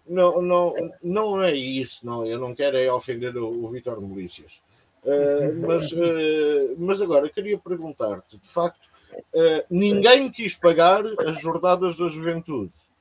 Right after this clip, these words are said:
Speaker 2: Isso.
Speaker 1: Mas agora está toda a gente indignada com o preço de algo que, de facto, tem um preço e que é, e que é evidentemente o preço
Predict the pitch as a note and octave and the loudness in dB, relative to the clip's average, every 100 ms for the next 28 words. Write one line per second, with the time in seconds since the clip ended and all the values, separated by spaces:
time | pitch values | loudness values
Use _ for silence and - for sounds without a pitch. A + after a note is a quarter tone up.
0 | _ _ _ _ - G#2+ G2 D#3 D#3+ E3+ | _ _ _ _ -16 -16 -14 -6 2 2
1 | F3 G3+ A3+ G#3+ - A3 - B3+ B3 A#3+ | 2 -2 -2 -4 -4 -8 -6 0 2 2
2 | A3+ G#3 G#3+ C3+ - C3+ D#3+ E3+ D3+ F3 | -2 -4 -2 -2 -2 -6 -10 -8 -6 0
3 | F3+ F#3+ F#3 G3+ - F#3+ G3 G#3 G#3+ G#3 | 2 2 2 -4 -4 -4 -2 -2 -4 -4
4 | E3+ D#3 - F3 G3 G#3+ - - _ _ | -8 -10 -6 0 2 0 -4 -18 _ _
5 | _ _ _ _ - F3 - _ F3 D#3 | _ _ _ _ -12 -12 -14 _ -20 -20
6 | C#3 D#3 G#3 A3 A#3 A#3+ C4+ A#3 G#3+ - | -2 4 8 8 6 0 -2 -2 -2 -4
7 | - D#4 - - C3 - - - D#3 D3+ | -4 -4 -2 2 2 2 -6 -4 0 2
8 | D#3 C#3 D#3 D#3 D3+ - F#3+ - _ _ | 0 -4 -4 -4 -4 -8 -14 -14 _ _
9 | _ _ F3+ C3 B2 B2 A#2 A#2+ B2 B2+ | _ _ -8 -8 -4 -2 0 -2 -2 0
10 | C3 B2+ B2+ B2+ B2+ B2+ A#2+ G#2+ B2+ A#2 | 0 -2 -2 -4 -8 -10 -12 -4 -2 0
11 | A#2 C3 D3 D3+ C#3 C3+ D#3 E3+ F#3 A#3+ | 0 -2 -4 -4 -6 -10 -6 -4 -6 -10
12 | - A#2+ A2+ - | -6 -6 -6 -12